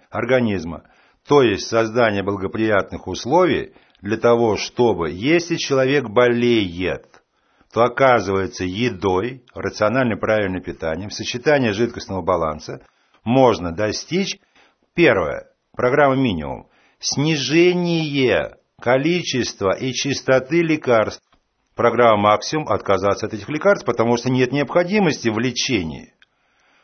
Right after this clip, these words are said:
Второй вариант. Акцентирую непосредственно для женщин. Ну, для вас не секрет, что каждая женщина, которая в результате жизнедеятельности появляется ребенок,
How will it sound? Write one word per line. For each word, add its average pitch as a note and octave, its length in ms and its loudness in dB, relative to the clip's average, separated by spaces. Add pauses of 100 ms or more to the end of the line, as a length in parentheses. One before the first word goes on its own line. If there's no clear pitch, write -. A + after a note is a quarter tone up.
(140)
Второй F3+ 260 4
вариант. D2+ 300 -6 (720)
Акцентирую C3 640 -2
непосредственно A2 640 -6
для G2+ 160 -2
женщин. E2 360 -10 (400)
Ну, F#3+ 180 2
для F3+ 140 6
вас F3 200 6
не E3 80 -2
секрет, C3+ 440 2
что G#2+ 560 0
каждая C#3 360 2
женщина, C3 800 -2
которая A2+ 560 0
в E2 140 -14
результате G2 680 -4 (160)
жизнедеятельности A2+ 720 -6
появляется A2 540 0
ребенок, C3 560 -4